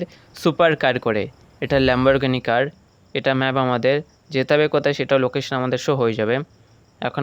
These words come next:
আমরা এটা ক্লোজ করব। তো এখন আমরা ম্যাপটা ক্লোজ করে দিয়েছি, আর আজকে আমরা গাড়ি চালাবো ল্যাম্বরগিনি, তাও সুপার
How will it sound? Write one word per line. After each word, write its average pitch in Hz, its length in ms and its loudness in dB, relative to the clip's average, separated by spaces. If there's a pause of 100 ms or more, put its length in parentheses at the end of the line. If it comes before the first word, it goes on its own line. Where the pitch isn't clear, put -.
আমরা 135 160 -2
এটা 127 180 -4
ক্লোজ 120 220 -2 (100)
করব। 123 180 0 (800)
তো - 40 2 (100)
এখন 202 200 2
আমরা 202 200 4
ম্যাপটা 160 300 0
ক্লোজ 131 180 4 (100)
করে 151 220 2
দিয়েছি, 151 280 0 (600)
আর 131 80 2 (100)
আজকে - 280 -4
আমরা 170 120 4 (100)
গাড়ি 127 220 2
চালাবো 143 280 4 (440)
ল্যাম্বরগিনি, 139 720 4 (360)
তাও 165 140 6 (120)
সুপার 151 320 2